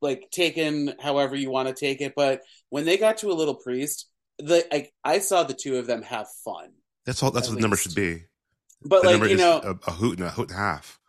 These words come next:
Speaker 1: I, it, I feel like, though, do, to do something that silly, like,
Speaker 2: Mm-hmm.
Speaker 1: you can, you, I feel like it can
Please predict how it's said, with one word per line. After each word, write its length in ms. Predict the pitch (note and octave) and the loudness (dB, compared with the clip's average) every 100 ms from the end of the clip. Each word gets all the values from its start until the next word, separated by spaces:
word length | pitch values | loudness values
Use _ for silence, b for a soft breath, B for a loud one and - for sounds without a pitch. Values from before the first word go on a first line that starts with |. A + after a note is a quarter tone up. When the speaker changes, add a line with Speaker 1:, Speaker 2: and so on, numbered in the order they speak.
| - | -12
Speaker 1:
I, 80 | - _ - - | -12 _ -18 -8
it, 160 | F#3 - _ _ - | -8 -8 _ _ -2
I 120 | F#3+ | 0
feel 240 | G3 A#3+ | 2 2
like, 240 | A#3+ A#3+ G#3 | 4 2 4
though, 400 | G3 F#3 F3 D#3 _ - | 4 6 2 -2 _ -6
do, 240 | F3 D3 | -4 -4
to 160 | - E3+ | -8 -8
do 180 | F3 | -6
something 760 | G3 - F3 E3+ E3+ D#3 D3 C#3 - A#2 | -4 -2 -2 -2 -2 0 -2 -4 -10 -2
that 420 | C#3 C#3 C3 B2+ _ _ _ | 0 2 2 -2 _ _ _
silly, 840 | - - - C#3+ D#3+ F3 F#3+ G3 _ _ _ _ | -2 0 -2 -2 -2 -4 -10 -14 _ _ _ _
like, 260 | D3+ D3+ | 4 4
Speaker 2:
Mm-hmm. 100 | G2+ | 2
Speaker 1:
you 140 | G2 D#3+ | -4 -6
can, 200 | - F3+ - | 0 0 0
you, 240 | E3+ F3 - - - | -4 -4 -8 -10 -4
I 80 | D#3+ | -4
feel 260 | E3 E3+ | 0 2
like 200 | E3+ D#3+ | 2 0
it 120 | D#3+ D3+ | -4 -2
can 460 | D#3+ D3 C#3+ A#2+ | -2 0 -4 -6